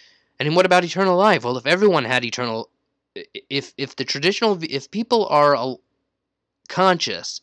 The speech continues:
in hell, suffering conscious agony for all eternity, they're alive.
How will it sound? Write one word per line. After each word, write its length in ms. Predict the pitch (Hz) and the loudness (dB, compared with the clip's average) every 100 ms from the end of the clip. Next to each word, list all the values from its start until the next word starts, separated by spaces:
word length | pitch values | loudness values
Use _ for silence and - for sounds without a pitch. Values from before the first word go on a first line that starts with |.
| - | -6
in 220 | 165 185 | -2 -2
hell, 580 | 156 147 104 95 104 _ _ _ _ _ _ _ | 0 0 -2 -6 -10 _ _ _ _ _ _ _
suffering 720 | - - 196 190 190 160 147 | -10 2 2 4 2 2 0
conscious 520 | 131 - 160 165 156 139 | -4 -2 -2 -2 -2 0
agony 480 | 143 143 117 107 | 2 0 -2 -6
for 180 | 104 120 | -8 -2
all 220 | 139 156 | 0 0
eternity, 680 | 127 - 156 120 104 104 110 _ _ _ _ _ _ | 0 -4 -4 -4 -8 -12 -14 _ _ _ _ _ _
they're 120 | - 170 | 0 2
alive. 720 | 156 151 202 147 92 82 82 | 4 2 2 0 -2 -8 -16